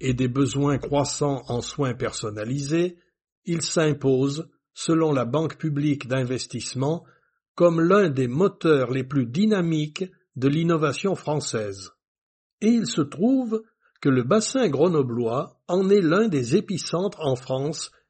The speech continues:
et même en Europe. Le territoire compte aujourd'hui plus de deux cents entreprises dans le secteur de la santé,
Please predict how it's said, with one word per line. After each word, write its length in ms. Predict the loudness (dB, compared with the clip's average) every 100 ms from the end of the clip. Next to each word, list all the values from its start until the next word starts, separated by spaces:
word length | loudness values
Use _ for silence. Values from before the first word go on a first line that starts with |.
| 4
et 100 | 4
même 260 | 4 0
en 120 | 2 2
Europe. 480 | 2 2 -4 -8 -20 _ _ _ _ _ _ _ _
Le 120 | -6
territoire 580 | 0 2 2 4 2 2
compte 260 | 0 0 0
aujourd'hui 540 | 2 2 0 2 0
plus 200 | 2 -2
de 140 | 0
deux 240 | 0 2 2
cents 340 | 0 -2 0
entreprises 840 | 0 0 -4 -4 -4 -2 -2 -4 -6 _ _ -6
dans 180 | -2 0
le 80 | 0
secteur 540 | 0 -4 0 0 2
de 80 | 0
la 120 | -2
santé, 680 | -2 -2 -4 -2 0 0 -4